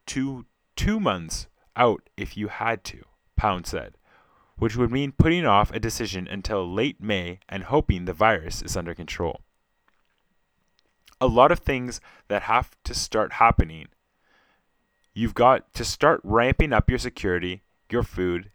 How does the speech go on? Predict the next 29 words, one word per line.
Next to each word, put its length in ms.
the 140
Olympic 320
Village, 520
the 120
hotels. 680
The 80
media 360
folks 520
will 160
be 160
there 360
in 120
their 140
buildings, 580
their 140
studios. 640
And 320
if 160
we 80
get 200
to 120
the 100
point 380
of 360
not 380
going 260
ahead, 480
Pound 320
speculated, 640